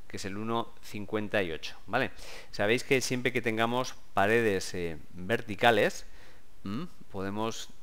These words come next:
hacer las proyecciones de US o de, mm, double leg. A ver, hemos tenido muchísimas Us todas seguidas, ¿vale? Entonces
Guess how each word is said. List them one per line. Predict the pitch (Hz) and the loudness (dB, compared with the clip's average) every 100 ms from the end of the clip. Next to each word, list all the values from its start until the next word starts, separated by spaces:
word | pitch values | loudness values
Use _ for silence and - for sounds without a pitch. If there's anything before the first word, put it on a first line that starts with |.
| - - | -8 -4
hacer | 107 - 120 | -2 0 0
las | 104 | 0
proyecciones | - 101 - 117 113 92 | 0 -2 0 -2 -2 -2
de | 92 - - | -2 -2 -2
US | 127 196 240 - - - - - - | 0 0 0 -4 -6 -8 -6 -8 -6
o | - 101 | 0 2
de, | 117 135 156 - - - - | 4 4 2 -4 -8 -8 -6
mm, | 101 95 | -4 2
double | 101 110 113 - | 4 6 4 2
leg. | 98 80 - - - - | -2 -2 -2 -6 0 6
A | |
ver, | 117 90 - - - - | 6 6 0 -8 -6 -2
hemos | 151 196 | 0 0
tenido | 180 180 180 | 0 0 0
muchísimas | 131 165 151 143 107 - | -2 -2 -2 -2 -2 -2
Us | 143 107 - | -2 -2 -4
todas | - 110 95 | 0 2 2
seguidas, | 92 90 82 76 - - | -2 -4 -4 -6 -6 -2
¿vale? | 147 110 - - - - - - - - | 0 0 -6 -8 -6 -6 -6 -8 -8 -6
Entonces | - 113 117 127 | -2 0 0 -2